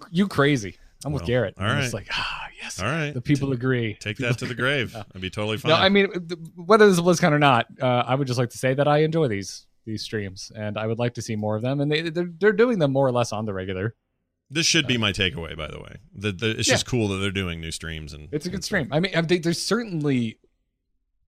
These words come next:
Speaker 1: wor-, <laughs> there's enough regular
Speaker 2: Mm-hmm.
Speaker 1: content updates to World of Warcraft where have a art pa-, have an art stream every time there's a patch.
Speaker 2: Yeah.
Speaker 1: I wanna hear about it.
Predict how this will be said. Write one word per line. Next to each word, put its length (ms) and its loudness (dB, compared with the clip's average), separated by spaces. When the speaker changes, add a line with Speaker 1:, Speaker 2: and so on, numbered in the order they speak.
Speaker 1:
wor-, 160 -4
<laughs> 280 -10
there's 220 -2
enough 400 -2
regular 560 0
Speaker 2:
Mm-hmm. 320 -8
Speaker 1:
content 460 -2
updates 460 0
to 100 -2
World 220 -4
of 40 -8
Warcraft 480 -4
where 340 -6
have 240 2
a 160 0
art 280 0
pa-, 120 -2
have 200 -2
an 160 -2
art 160 -4
stream 340 -2
every 280 -4
time 220 -2
there's 160 2
a 60 2
patch. 380 0
Speaker 2:
Yeah. 260 -4
Speaker 1:
I 120 -2
wanna 180 2
hear 220 -2
about 240 0
it. 100 -6